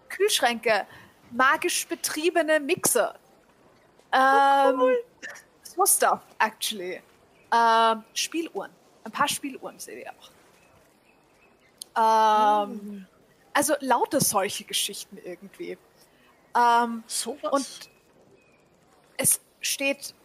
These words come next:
Speaker 1: also das ist der vordere Bereich, es ist wie, als wäre das Haus in, unten in zwei Hälften geteilt, nur dass keine Wand dazwischen ist. Und der hintere Bereich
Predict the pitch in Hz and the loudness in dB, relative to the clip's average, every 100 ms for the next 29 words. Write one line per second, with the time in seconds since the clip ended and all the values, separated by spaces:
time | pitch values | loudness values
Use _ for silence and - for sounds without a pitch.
0 | - 262 285 285 339 277 - 233 220 269 | -12 -4 -2 0 0 -2 0 2 2 2
1 | 311 330 277 285 294 277 285 - 269 311 | 0 0 0 0 -2 -8 -8 -8 -8 -8
2 | - - 254 240 - 226 262 254 226 - | -6 -4 -2 -2 0 0 -2 -6 -14 -10
3 | 262 - 226 226 220 208 208 - 202 - | -10 -10 -14 -8 -4 -2 -2 -4 -18 -20
4 | _ - 196 202 - - - _ _ 254 | _ -2 -2 -2 -14 -20 -20 _ _ 0
5 | 247 240 240 226 220 226 226 220 220 214 | 2 0 -2 0 0 0 -8 -10 -8 -10
6 | 214 226 349 403 262 226 208 196 208 254 | -8 -6 -4 -2 -4 -4 0 2 2 -2